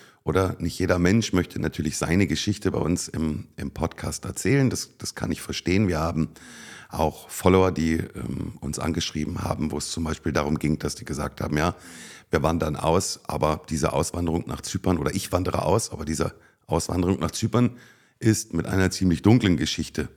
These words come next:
verbunden, nämlich dass wir, dass wir uns trennen, weil eben ich immer ein anderes Leben wollte als mein Partner oder meine Partnerin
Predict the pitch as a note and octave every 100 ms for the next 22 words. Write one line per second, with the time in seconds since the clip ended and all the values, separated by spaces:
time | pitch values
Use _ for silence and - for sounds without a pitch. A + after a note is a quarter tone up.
0 | _ - C#2+ D2+ D#2+ F#2 C2+ D2 D2 D2
1 | - D#2 - D#2+ D2+ - - _ - -
2 | F2 F#2+ - - G#2+ A2+ D2+ C#2 D2 -
3 | C#2+ - - - - E2 F2 F2 F#2 E2+
4 | D#2 - E2+ F2 D2+ E2+ - - - D#2
5 | D2 E2 G2 F#2 D#2+ D#2 D2+ C#2 D#2 E2+
6 | F#2+ F2+